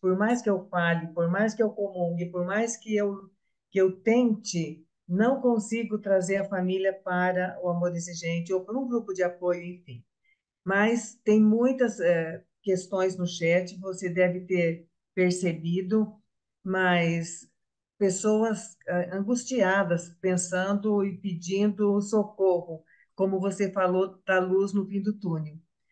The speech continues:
Aqui tem uma mãe que é, que disse o seguinte, a Miriam, "Minha dificuldade nesse processo tão doloroso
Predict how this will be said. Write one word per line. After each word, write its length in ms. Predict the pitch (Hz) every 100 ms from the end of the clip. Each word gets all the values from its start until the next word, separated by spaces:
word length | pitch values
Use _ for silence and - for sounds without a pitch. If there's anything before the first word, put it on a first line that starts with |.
| _ _
Aqui 320 | 185 180 214
tem 220 | 208 208 202
uma 240 | 185 175
mãe 500 | 180 202 190 156 175 -
que 240 | 196 185
é, 580 | 180 170 160 156 175 170 170 _ _ _ -
que 100 | 202
disse 260 | 180 196
o 40 | 202
seguinte, 680 | 226 180 185 180 170 - 170
a 80 |
Miriam, 580 | 175 185 185 165 160 160 - _ _ _ _ -
"Minha 260 | 208 233 233
dificuldade 840 | 214 220 196 180 185 208 208 196
nesse 280 | 190 190 185
processo 600 | 185 180 196 185 185 185
tão 260 | 220 240
doloroso 880 | 202 175 170 165 196 202 175 160